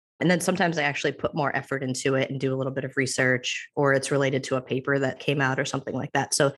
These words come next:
there's definitely content I put more effort into, but the content that tends to be a little more sassy and kind of off the bat, just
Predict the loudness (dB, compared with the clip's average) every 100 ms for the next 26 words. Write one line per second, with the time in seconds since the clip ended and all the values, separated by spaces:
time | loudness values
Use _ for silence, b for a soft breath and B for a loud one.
0 | _ 0 2 4 2 4 0 2 0 0
1 | 0 0 0 -2 -2 0 0 2 2 4
2 | 0 0 _ _ -4 0 0 0 -2 -4
3 | -4 -2 -2 -2 -2 0 0 0 0 0
4 | 0 -2 _ -4 0 0 0 -4 -4 -4
5 | -4 -4 -4 -6 -8 -2 0 2 0 0
6 | 0 0 0 -2 -4 -6